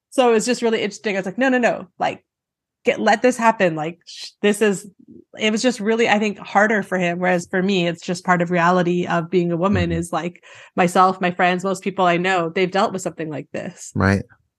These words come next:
Speaker 1: So I'm like, "Let's look at it from what this feels like to go through."
Speaker 2: Yeah. Yeah. It, w-, it was, it, I, I just am always fascinated by the choice of what to show, what not to. And it does, like you said, I think at this point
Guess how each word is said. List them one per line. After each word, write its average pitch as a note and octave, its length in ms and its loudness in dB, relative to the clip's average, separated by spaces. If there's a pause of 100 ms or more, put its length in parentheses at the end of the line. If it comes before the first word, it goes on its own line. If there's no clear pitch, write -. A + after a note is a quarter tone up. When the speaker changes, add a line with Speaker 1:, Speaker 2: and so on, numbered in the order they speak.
Speaker 1:
So G3+ 60 4
I'm F3 140 6
like, E3+ 200 2
"Let's G3 220 0
look G3+ 200 -2
at G3 100 0
it F3 260 0
from F3 440 0
what F3+ 320 -4
this F3 160 -2
feels F#3 240 -2
like E3+ 180 -2
to F#3 100 -6
go E3+ 160 -6
through." - 380 -14 (400)
Speaker 2:
Yeah. G#2+ 260 -2 (200)
Yeah. C3 200 2
It, G2+ 40 0
w-, A#2+ 260 2
it D3 100 2
was, C#3 280 2 (800)
it, B2+ 220 -4
I, C#3 260 2
I - 20 2
just C3+ 280 0
am B2+ 100 4
always A2+ 180 2
fascinated G#2 340 -2
by G2 80 2
the F#2+ 40 0
choice F#2+ 300 -2
of F#2 80 -2
what F2 220 -4
to G2 120 -4
show, F2+ 220 -2
what F2+ 200 0
not F#2 260 -2
to. F2+ 420 0
And F#2 500 0 (360)
it C3+ 140 2
does, C3+ 420 2 (260)
like D#3 180 0
you D#3 80 4
said, A2+ 200 2
I A2 60 4
think C3 140 2
at A2+ 100 2
this A2 140 0
point G#2 480 0